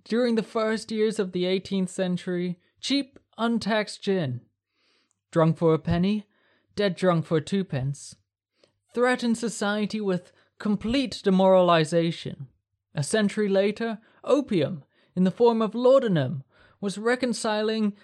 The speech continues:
the victims of the Industrial Revolution to their lot, but at an appalling cost in terms of addiction, illness,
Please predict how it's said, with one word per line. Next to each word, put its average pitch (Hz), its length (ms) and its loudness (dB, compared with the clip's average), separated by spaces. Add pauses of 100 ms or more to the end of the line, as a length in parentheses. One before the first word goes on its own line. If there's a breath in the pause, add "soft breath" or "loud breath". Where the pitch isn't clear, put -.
(140 loud breath)
the 180 60 -8
victims 214 520 -4
of 170 140 -4
the 170 100 0
Industrial 202 520 -2
Revolution 190 720 0
to 170 120 -4
their 156 180 0
lot, - 580 -2 (540)
but 196 600 -2 (340)
at 165 160 -8
an 165 100 0
appalling 190 560 2
cost 180 480 -2
in 139 120 0
terms 156 340 -2
of 143 140 -4
addiction, 185 640 -2 (340 soft breath)
illness, 185 600 0